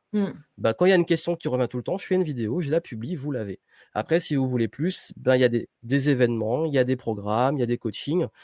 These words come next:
Speaker 2: et, et c'est comme ça, en fait, forcément, bah, c'est comme dans tout, si vous voulez plus, si vous voulez plus loin, parfois, faut accepter d'investir parce que tout le monde peut pas être disponible pour vous, heu, comme ça et, et surtout qu'on s'adresse beaucoup à les entrepreneurs parce que c'est important, parce que vous allez attirer le type de client que vous êtes.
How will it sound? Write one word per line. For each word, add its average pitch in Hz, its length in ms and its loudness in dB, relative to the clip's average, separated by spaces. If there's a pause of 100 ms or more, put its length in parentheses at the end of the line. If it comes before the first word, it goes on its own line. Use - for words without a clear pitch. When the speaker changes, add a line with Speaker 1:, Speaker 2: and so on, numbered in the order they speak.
(280)
Speaker 2:
et, 123 360 2
et 120 40 2
c'est 110 160 -6
comme 127 160 -2
ça, 160 160 0
en 143 80 4
fait, 160 220 -2 (140)
forcément, 143 440 -2
bah, 123 120 0
c'est - 140 -8
comme 120 180 0
dans 127 120 2
tout, 170 240 -4
si - 200 -6
vous 117 140 -2
voulez 110 220 -4
plus, 147 240 -6
si - 160 -8
vous 110 80 -6
voulez 107 220 0
plus - 200 -12
loin, 113 180 0
parfois, 110 320 -6
faut - 260 -10 (340)
accepter 123 500 0
d'investir 127 600 2
parce - 140 -14
que 113 80 -6
tout - 200 -6
le 139 40 4
monde 156 220 6
peut 120 80 -2
pas 131 140 2
être 123 80 -2
disponible 117 500 -6
pour 107 220 -6
vous, 113 260 -6
heu, 98 200 -8 (460)
comme 107 180 0
ça 165 260 6
et, 127 200 4 (240)
et 127 100 0
surtout 160 240 -4
qu'on 170 100 0
s'adresse 143 300 0
beaucoup 143 260 0
à 170 60 6
les 135 160 2
entrepreneurs 135 640 2
parce 139 140 -4
que 127 100 -6
c'est - 140 -6
important, 135 360 -2
parce 147 160 -6
que - 80 -6
vous 117 140 -2
allez 127 120 4
attirer 147 300 0
le 135 100 2
type 143 140 -8
de 127 100 0
client 131 220 -2
que 120 60 -8
vous 113 160 -4
êtes. - 200 -8